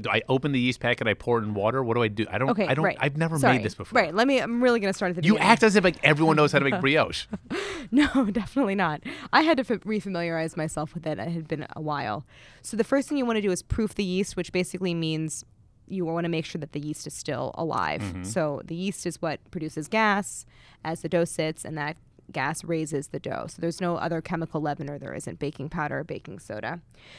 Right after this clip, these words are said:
Speaker 2: So you do that. So in this case, you do milk because we're adding sort of richness to the dough. If you were
Speaker 1: Mm.
Speaker 2: just making bread, you would use water.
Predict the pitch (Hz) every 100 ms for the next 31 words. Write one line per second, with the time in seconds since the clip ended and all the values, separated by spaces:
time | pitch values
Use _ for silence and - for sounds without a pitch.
0 | - - - 202 196 214 214 185 214 180
1 | 190 196 - 226 214 185 170 165 139 -
2 | - 170 - 175 160 165 - 160 156 151
3 | - 151 147 156 - 143 - 147 147 151
4 | 95 92 143 214 202 196 208 214 185 165
5 | 165 160 151 151 156 - 147 82 113